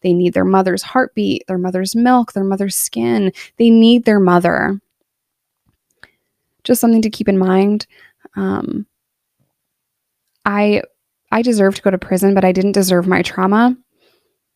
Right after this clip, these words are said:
Just something to keep in mind when listening to my story is that prison, okay, yep,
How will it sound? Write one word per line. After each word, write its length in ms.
Just 160
something 240
to 80
keep 120
in 100
mind 200
when 240
listening 420
to 100
my 160
story 440
is 280
that 440
prison, 400
okay, 380
yep, 340